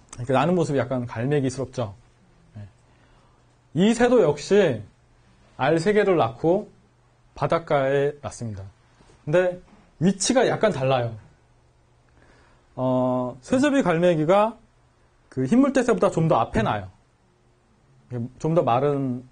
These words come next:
그러니까 모래가 더 많은 곳에 낳고 약간 좀 더 뒤쪽에 낳는 게 흰물대새예요. 어쨌든 얘도 요렇게 생겼고요.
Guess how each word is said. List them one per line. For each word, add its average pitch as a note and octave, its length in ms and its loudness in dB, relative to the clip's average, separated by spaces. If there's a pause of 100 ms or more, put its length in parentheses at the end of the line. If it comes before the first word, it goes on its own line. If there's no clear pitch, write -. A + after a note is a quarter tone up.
(100)
그러니까 A#2 400 -10
모래가 F#3 440 2
더 D3+ 100 0
많은 C#3 360 0
곳에 B2+ 200 -4
낳고 C3 440 -8 (480)
약간 E3+ 600 -2 (280)
좀 A3 140 0
더 - 120 2
뒤쪽에 F3 600 2
낳는 C3 360 -2
게 E3 240 0 (340)
흰물대새예요. B2+ 640 -2 (1400)
어쨌든 G#3+ 380 0
얘도 E3 220 4
요렇게 F#3 300 2
생겼고요. F#3+ 640 -2